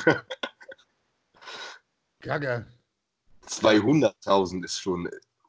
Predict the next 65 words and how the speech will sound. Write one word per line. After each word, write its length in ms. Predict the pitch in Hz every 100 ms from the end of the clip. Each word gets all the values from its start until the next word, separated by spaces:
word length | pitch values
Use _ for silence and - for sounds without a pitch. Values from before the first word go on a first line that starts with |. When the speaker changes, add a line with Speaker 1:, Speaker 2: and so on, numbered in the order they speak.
| _ -
Speaker 1:
unheimlich 540 | 131 104 92 87 85
viel. 280 | - 82 76
Speaker 2:
Ja, 100 | 147
aber, 220 | 156 139
aber 200 | 139 131
wie, 200 | 143 117
wie, 240 | 131 135
wie 80 | 107
er 60 | 127
es 100 | 127
ja 60 | 120
schön 240 | 131 127
gemeint 300 | 107 110 127
hat, 140 | 127
schon, 340 | - 113 110 107
äh, 360 | 98 101 98 95
nach 180 | 101 -
dem 160 | - 107
Motto, 560 | 107 120 113 107 95
ähm, 260 | 101 98 92 _ _ _ _ _ _ _ -
ist 200 | 113 127
er 80 |
nicht 200 | 113 113
so 160 | - 95
wirklich 540 | 113 113 110 98 - _ _ _ - _ -
mit 180 | 117 -
drin. 240 | 120 123 - -
Weißt 200 | 156 220
du, 60 |
was 160 | 208 180
ich 180 | 180 -
cool 120 | 196
fände? 360 | 160 143 156 175 _ _ _ _ _ -
Das, 220 | 127 - -
das, 220 | 139 -
das 180 | 131 123
Angebot 360 | 147 143 135
würde 140 | 131 127
ich 80 |
ihm 80 | 131
ja 100 | 127
gerne 200 | 123 127
machen, 260 | 127 151 127
aber 140 | 104
das 160 | 104 117
ist 120 | -
ja 80 | 117
ein 60 |
bisschen 280 | 110 - 104
schwer, 320 | - 113 123
weil 100 | 104
ich 100 | 95
nicht 120 | 104 92
weiß, 240 | 107 -
was 100 | 107
er 100 | 104
sonst 240 | 101 127 -
verdient. 260 | 92 92
Ich 140 | 87 -
würd 140 | 95
ihn 100 | 87
sofort 380 | 87 95 98 95
zu 140 | - 95
uns 160 | 107
holen. 200 | 87 80